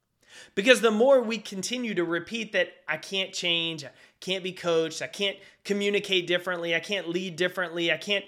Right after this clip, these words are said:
be more disciplined in this area, it's just the way I am, it's the way I've been for ten, twenty, thirty, forty, fifty years," the more we turn that limiting belief into a reality. And how we talk to ourselves, especially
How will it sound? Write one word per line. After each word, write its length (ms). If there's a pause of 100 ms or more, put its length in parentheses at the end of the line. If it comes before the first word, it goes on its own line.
(320)
be 160
more 220
disciplined 760
in 140
this 220
area, 420
it's 180
just 380
the 80
way 280
I 120
am, 280
it's 120
the 80
way 180
I've 120
been 200
for 120
ten, 260
twenty, 260
thirty, 280
forty, 420
fifty 420
years," 760 (320)
the 100
more 220
we 140
turn 340
that 200
limiting 400
belief 360
into 300
a 60
reality. 580 (400)
And 100
how 180
we 180
talk 340
to 140
ourselves, 560
especially 920